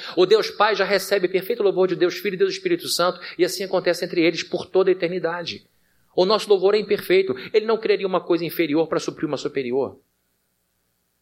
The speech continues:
Ele é cercado de anjos e arcanjos. Mas nós, à semelhança de Deus, gostamos dessa,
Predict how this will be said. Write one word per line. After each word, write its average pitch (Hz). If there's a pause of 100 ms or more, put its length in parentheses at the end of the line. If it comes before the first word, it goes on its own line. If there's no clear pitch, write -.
(800)
Ele 165
é 175
cercado 170
de 131
anjos 156
e 165
arcanjos. 139 (3000)
Mas 165
nós, 185
à 156
semelhança 190
de 147
Deus, 170
gostamos 196 (220)
dessa, 190